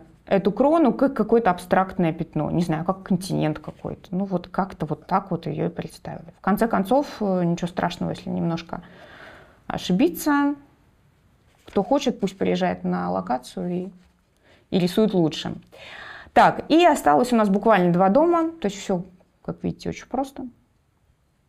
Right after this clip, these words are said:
Главное, чтобы красиво ещё потом получилось. Сейчас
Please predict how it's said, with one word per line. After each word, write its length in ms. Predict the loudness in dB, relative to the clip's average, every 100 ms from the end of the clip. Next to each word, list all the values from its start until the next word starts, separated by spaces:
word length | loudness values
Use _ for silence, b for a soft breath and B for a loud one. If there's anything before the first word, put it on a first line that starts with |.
| _ _ _
Главное, 300 | -10 -8 -10
чтобы 240 | -10 -14
красиво 400 | -10 -12 -8 -8
ещё 180 | -8 -10
потом 300 | -18 -14 -14
получилось. 640 | -12 -14 -16 -20 _ _ _ _ _ _ _ _ _ _ _ _ _ _ _ _ _ -20
Сейчас 160 | -20